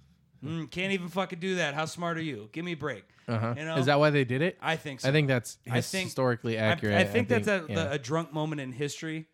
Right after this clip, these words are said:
Speaker 2: I would Google it, but I don't think we need to.
Speaker 1: I don't think we do.
Speaker 2: No, we
Speaker 1: 'Cause
Speaker 2: don't.
Speaker 1: it's facts, bro.
Speaker 2: Yeah.
Speaker 1: <laughs> If I, if I said it, it must be
Speaker 2: It's
Speaker 1: facts.
Speaker 2: definitely not
Speaker 1: I've
Speaker 2: fake news.
Speaker 1: researched it. Not
Speaker 2: Um,
Speaker 1: really.
Speaker 2: did you know that there's an app now that tells you? Well, let me ask you this.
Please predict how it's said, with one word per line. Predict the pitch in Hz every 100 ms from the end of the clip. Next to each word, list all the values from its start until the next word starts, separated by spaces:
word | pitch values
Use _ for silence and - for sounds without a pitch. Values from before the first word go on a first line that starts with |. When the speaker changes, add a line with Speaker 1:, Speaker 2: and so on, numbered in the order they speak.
| -
Speaker 2:
I | 135
would | 160 185
Google | 131 151 156
it, | 160 139
but | 131 120
I | 117 127
don't | 120 120 113
think | 110
we | 107
need | 120 117
to. | 101
Speaker 1:
I | 98
don't | 156
think | 127 107
we |
do. | 92
Speaker 2:
No, | 139 107
we | 107
Speaker 1:
'Cause | 110 107
Speaker 2:
don't. |
Speaker 1:
it's | 151
facts, | - 135 110 - -
bro. | 107 101 101 -
Speaker 2:
Yeah. | 110 113 _
Speaker 1:
<laughs> | 151
If | 147 175
I, | 175
if | 151 151
I | 175
said | 170 180 170
it, | 160
it | 131 120
must | 131 123
be | 117
Speaker 2:
It's | 110
Speaker 1:
facts. | 110
Speaker 2:
definitely | 123 - 107
not | 101 98
Speaker 1:
I've | - 147
Speaker 2:
fake | 127
news. | 135
Speaker 1:
researched | 131 - 104 92 -
it. | 82 _ _ _ _ _ _ _ _ 117
Not | 117
Speaker 2:
Um, | 123 113
Speaker 1:
really. | 104 - - -
Speaker 2:
did | 139 143
you | 139
know | 160 160
that | 143
there's | 143 123
an | 117
app | 113 113 131
now | 120 120
that | 117
tells | - 117 117 120
you? | 120 123 - -
Well, | 147
let |
me | 175 151
ask | 123 110 -
you | 98
this. | 85 87 - -